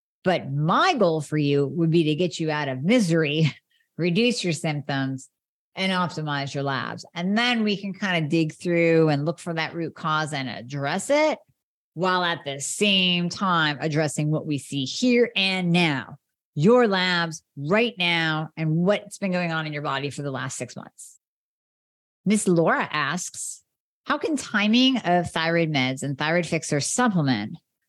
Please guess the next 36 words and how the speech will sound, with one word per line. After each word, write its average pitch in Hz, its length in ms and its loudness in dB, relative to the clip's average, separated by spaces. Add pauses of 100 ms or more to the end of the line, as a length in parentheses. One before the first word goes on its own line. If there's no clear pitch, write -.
affect 185 340 -2
the 160 180 -2 (120)
efficacy 160 760 -2
of 160 120 -2
these 135 240 -4
meds? 214 360 0
What 131 120 -2
happens 156 400 -6
physiologically 147 800 -4
when 175 100 -4
they 151 100 -2
are 147 60 -2
taken 147 300 -6
at 131 60 -10
the 135 80 -10
right 131 160 -6
time 139 200 -6
during 131 160 -4
the 135 80 -6
day 202 340 2
or 156 160 0
the 143 100 -4
wrong 139 200 -2
time?" - 400 -10
Ooh, 330 560 -2 (400)
interesting 254 600 -10
way 95 160 -12
of - 100 -16
putting 160 240 -6
this. - 160 -10
So 170 80 -8
we've 175 160 -4
talked 320 260 -4
about 294 160 -4
this 226 160 -6
before, 170 640 -2